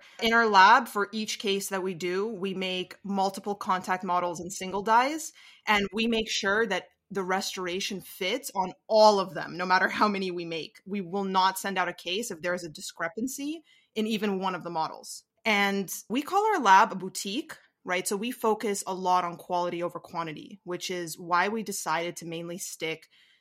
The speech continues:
to the crown and bridge lab niche rather than be full service,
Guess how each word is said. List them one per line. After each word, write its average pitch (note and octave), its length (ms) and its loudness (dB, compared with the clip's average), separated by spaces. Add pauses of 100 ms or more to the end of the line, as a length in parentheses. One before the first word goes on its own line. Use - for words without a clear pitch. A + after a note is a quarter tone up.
(100)
to G3 100 -4
the F#3+ 80 -2
crown F#3+ 420 2
and F3 240 -6
bridge F3 340 -6
lab D#3 380 -2
niche D#3+ 640 -8
rather F#3 300 2
than E3 160 -8
be E3 100 -12
full E3 240 -12
service, G3 640 -8